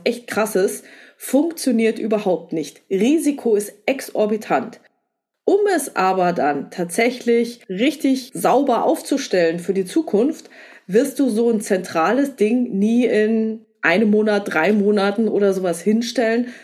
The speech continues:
Du wirst wahrscheinlich ein Projekt haben, das die ersten Meilensteine vielleicht in einem halben Jahr hat, dass du was siehst und dass es dann wirklich super und schick ist, kann zwei Jahre oder sowas dauern. Sowas gibt's halt auch.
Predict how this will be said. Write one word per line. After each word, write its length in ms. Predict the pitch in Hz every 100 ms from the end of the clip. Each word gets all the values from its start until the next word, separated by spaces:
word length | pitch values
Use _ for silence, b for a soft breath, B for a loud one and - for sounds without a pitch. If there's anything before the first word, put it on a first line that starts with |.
| B
Du 220 | 208 180
wirst 540 | 180 220 247 254 - -
wahrscheinlich 1040 | 233 185 180 190 170 196 202 202 196 - -
ein 160 | 202
Projekt 580 | 190 190 180 196 202 -
haben, 400 | 185 185 185 202 -
das 140 | 196
die 100 | 240
ersten 320 | 165 226 247
Meilensteine 640 | 226 226 247 247 220 208 214
vielleicht 320 | 214 202 208
in 80 | 202
einem 140 | 185
halben 300 | 185 202 202
Jahr 340 | 180 175 240
hat, 240 | 247 247 240 B B B
dass 160 | - 208
du 140 | 240
was 220 | 175 175
siehst 420 | 233 254 294 285 -
und 280 | 214 208
dass 160 | 208 214
es 140 | 208
dann 220 | 208 185 180
wirklich 580 | 240 240 247 240 -
super 300 | 220 247 277
und 160 | 196 196
schick 260 | - 233 -
ist, 300 | 226 226 - B B B _ -
kann 200 | 214 202
zwei 240 | 202 156
Jahre 340 | 151 147 170 143
oder 220 | 156 151
sowas 320 | 139 147 151
dauern. 440 | - 131 120 123 -
Sowas 340 | 175 180 208 208
gibt's 200 | 208 -
halt 240 | 185 -
auch. 300 | 165 143